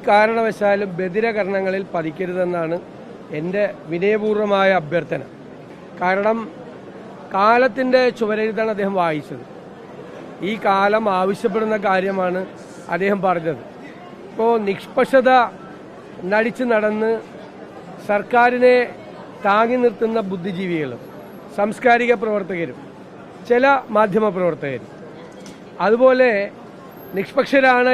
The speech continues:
എന്ന് കരുതി വന്ന് സമൂഹ മാധ്യമങ്ങളിലൂടെ സർക്കാരിന് സ്തുതിഗീതം പാടുന്നവരുമൊക്കെ എം ടിയുടെ വാക്കുകൾ ശ്രദ്ധയോടുകൂടി കേൾക്കണം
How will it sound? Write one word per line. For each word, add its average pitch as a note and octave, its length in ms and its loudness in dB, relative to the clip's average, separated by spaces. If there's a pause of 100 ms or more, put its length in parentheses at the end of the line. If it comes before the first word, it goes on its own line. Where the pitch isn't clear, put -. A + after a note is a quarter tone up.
(100)
എന്ന് A#3 240 2
കരുതി G#3 380 0
വന്ന് G#3+ 220 0 (160)
സമൂഹ G#3+ 280 2 (140)
മാധ്യമങ്ങളിലൂടെ G#3 840 2 (920)
സർക്കാരിന് A3+ 640 2
സ്തുതിഗീതം A#3 600 0
പാടുന്നവരുമൊക്കെ G3 800 0 (1300)
എം F3+ 80 -4 (100)
ടിയുടെ A#3 260 4 (100)
വാക്കുകൾ F#3+ 420 0 (240)
ശ്രദ്ധയോടുകൂടി A#3 800 4 (100)
കേൾക്കണം G3+ 420 0